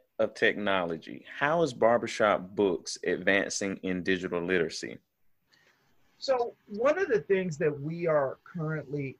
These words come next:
Speaker 2: um, developing right now is an e-library. Um, and what we're looking to do is to pretty much,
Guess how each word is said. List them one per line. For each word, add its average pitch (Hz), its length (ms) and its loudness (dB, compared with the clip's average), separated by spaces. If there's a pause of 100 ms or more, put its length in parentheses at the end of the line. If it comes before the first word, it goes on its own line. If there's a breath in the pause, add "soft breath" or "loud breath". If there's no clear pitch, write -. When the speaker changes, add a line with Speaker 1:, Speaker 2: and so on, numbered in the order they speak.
Speaker 2:
um, 120 340 -6
developing 127 560 0
right 120 260 -4
now 123 320 -2
is 104 120 -8
an 113 100 -8 (100)
e-library. 135 840 -2 (1000)
Um, 139 420 0 (200)
and 160 260 0 (100)
what 180 240 2
we're 220 180 4
looking 214 320 0
to 156 100 0
do 151 540 -2
is 151 160 -6
to 165 100 -10
pretty 247 380 -6
much, 165 440 2